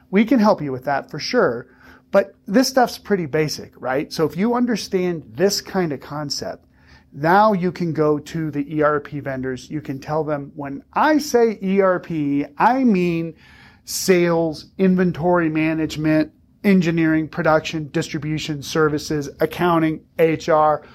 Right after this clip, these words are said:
reporting." In your world, that is your E R P. Now you can go to Acumatica, NetSuite, Unit four, whoever it is that you think is out there that can meet your needs, and you can say,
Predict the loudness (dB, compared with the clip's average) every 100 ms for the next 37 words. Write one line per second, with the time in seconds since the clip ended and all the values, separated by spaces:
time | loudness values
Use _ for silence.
0 | -20 -20 -2 0 4 4 4 0 -12 _
1 | _ _ _ 0 2 2 4 4 2 2
2 | 2 4 2 0 -6 _ _ _ 2 2
3 | 2 2 2 0 0 0 -2 -4 -2 -4
4 | -10 -12 -12 0 4 4 2 -2 -6 -8
5 | 0 2 2 -4 -6 -4 -4 -6 -12 _
6 | _ _ _ 2 2 0 -2 -2 -2 -6
7 | -8 -8 -8 0 0 0 -8 -8 -8 -8
8 | -10 -20 -4 2 4 2 0 0 0 0
9 | -4 -2 2 4 4 4 4 2 0 -4
10 | -6 -6 -8 -8 -6 -6 -6 -4 -2 -2
11 | -2 -6 -6 -8 -12 -12 -10 -10 -10 -8
12 | -6 -6 -8 -10 -10 -12 -14 -4 0 2
13 | 0